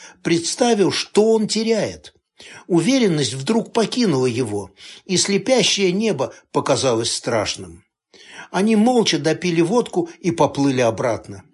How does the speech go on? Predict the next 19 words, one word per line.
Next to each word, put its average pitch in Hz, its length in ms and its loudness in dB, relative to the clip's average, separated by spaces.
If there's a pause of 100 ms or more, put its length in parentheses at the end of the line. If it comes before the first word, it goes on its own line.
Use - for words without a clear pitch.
(320)
Расстались, 190 800 0 (220)
не 165 200 -2
обмолвившись 175 960 0
ни 226 260 2
единым 139 420 0
словом. 98 600 -4 (800)
После 226 280 0
того, 233 260 2
как 208 240 -2
Игнатов 180 500 0
вышел 190 340 2
из 170 140 4
лодки 214 480 0 (140)
и 175 120 0
поднялся 170 640 0
на 151 100 0
косогор, 175 680 0 (180)
волоча 143 540 0
щуку, - 640 -4